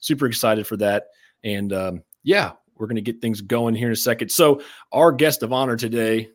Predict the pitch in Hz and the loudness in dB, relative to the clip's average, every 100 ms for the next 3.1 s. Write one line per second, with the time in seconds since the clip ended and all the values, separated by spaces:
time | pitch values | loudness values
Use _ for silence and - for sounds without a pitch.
0 | _ 101 104 104 101 - 95 98 95 95 | _ -10 -6 -4 -6 -6 -4 -2 0 0
1 | 95 - _ _ _ - 113 101 - 104 | -2 -6 _ _ _ 0 2 2 2 2
2 | 101 101 - _ - 101 98 98 98 98 | 2 0 -6 _ -10 -4 -4 -2 -2 -2
3 | 95 | -6